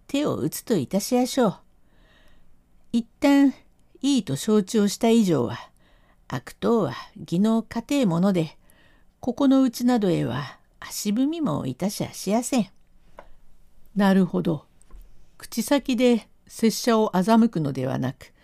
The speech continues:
全く正しき道を守って生活を立てる心底に、いささか相違はあるまいな。そりゃ、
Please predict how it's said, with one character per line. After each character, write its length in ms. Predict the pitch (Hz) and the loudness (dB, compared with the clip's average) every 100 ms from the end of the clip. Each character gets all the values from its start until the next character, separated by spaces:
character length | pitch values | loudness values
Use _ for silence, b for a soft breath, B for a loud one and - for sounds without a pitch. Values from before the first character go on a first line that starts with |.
| b b b b _ | b b b b _
全 380 | 165 143 _ 190 | -10 -10 _ -6
く 100 | 190 | -6
正 360 | - 214 240 262 | -6 -2 0 -2
し 60 | |
き 140 | - 190 | 0 2
道 400 | 185 - 226 214 | 2 2 2 4
を 60 | |
守 300 | 196 202 220 | 4 4 2
っ 40 | 220 | 0
て 400 | - 165 165 - _ _ | -4 -2 -2 -6 _ _
生 320 | - - 127 | -14 -8 -6
活 340 | 147 180 - 202 | -4 -6 -4 -4
を 140 | 208 | -4
立 180 | 208 214 | -4 -4
て 160 | 254 233 | -2 -2
る 100 | 170 | -2
心 300 | - 208 208 | 0 0 0
底 260 | - 214 208 | 0 2 4
に、 220 | 208 202 b b b b b _ | 2 0 b b b b b _
い 60 | - | -12
さ 180 | 127 | -10
さ 160 | 147 156 | -6 -6
か 320 | 156 175 - - | -2 -4 -4 -16
相 280 | - 226 214 | -6 2 2
違 140 | 208 | 4
は 140 | 208 208 | 2 2
あ 60 | |
る 100 | 262 | 2
ま 160 | 262 220 | 2 2
い 80 | 147 | 0
な。 260 | 175 139 - - _ _ _ _ _ b b b b b _ _ | -2 -4 -12 -20 _ _ _ _ _ b b b b b _ _
そ 240 | - - - | -12 -12 -10
り 120 | 131 | -8
ゃ、 160 | 151 | -8